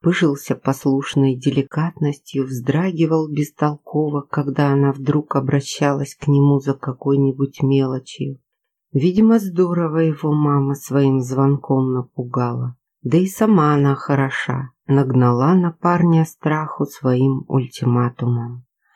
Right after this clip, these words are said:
А на неё вдруг страшная слабость напала. Ни рукой, ни ногой не шевельнуть. Лежала на диване, отвернувшись к стене,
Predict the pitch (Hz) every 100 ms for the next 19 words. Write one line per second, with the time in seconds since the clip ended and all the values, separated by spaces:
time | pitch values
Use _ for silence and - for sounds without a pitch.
0 | _ _ _ _ _ - 147 165 185 190
1 | 214 202 143 143 139 - - - 196 220
2 | - 180 170 - 147 139 139 135 131 -
3 | 127 127 135 123 117 123 _ _ 147 170
4 | 208 190 - 147 139 123 123 165 196 196
5 | 165 151 147 139 135 - 139 131 123 123
6 | 123 117 - _ _ _ - 139 156 139
7 | 185 185 175 170 156 160 156 160 151 151
8 | - - 135 139 147 147 147 147 - 127
9 | - - - - 147 143 139